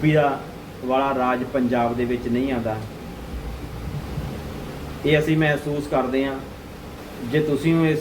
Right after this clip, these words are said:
ਵਾਰਦਾਤਾਂ ਨੂੰ ਨੱਥ ਪਾ ਲਓ, ਤਾਂ ਤੁਹਾਡੇ ਵਰਗਾ ਰਾਜ ਵੀ ਕੋਈ ਨਹੀਂ। ਇਹ ਜੋ ਚੌਵੀ ਘੰਟੇ ਦਾ ਢੰਡੋਰਾ ਪੁੱਟਦੇ ਆ,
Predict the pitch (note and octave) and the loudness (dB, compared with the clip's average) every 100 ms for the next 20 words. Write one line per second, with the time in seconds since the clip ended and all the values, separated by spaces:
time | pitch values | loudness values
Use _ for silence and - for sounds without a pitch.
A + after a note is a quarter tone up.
0 | D#3 D3 C#3+ - - - - - - - | 2 0 -2 -8 -14 -14 -16 -16 -14 -12
1 | - B2 C3 C#3 D3 D3 D3+ D3+ C#3 - | -2 4 4 6 2 2 0 0 0 0
2 | - C#3 C#3 C3 A#2+ G#2+ - - - - | 0 2 2 2 0 -8 -12 -14 -14 -14
3 | - - C#3+ C#3 C3+ C#3 C#3+ C#3 C#3+ B2+ | -10 -2 0 2 2 4 2 4 2 2
4 | A#2+ B2 B2 A2+ A2+ A2 A2+ - - - | 2 0 0 -2 -2 -6 -8 -12 -12 -14
5 | - - - D#3 E3 D3+ D#3 D3 D3+ D#3 | -14 -12 0 4 4 4 4 4 4 2
6 | D#3+ C3+ C#3 C#3+ C#3+ D3+ D3+ C3 B2 C3+ | 2 0 0 0 0 0 2 2 2 0
7 | C3 C#3 C3+ C3 | 0 0 2 0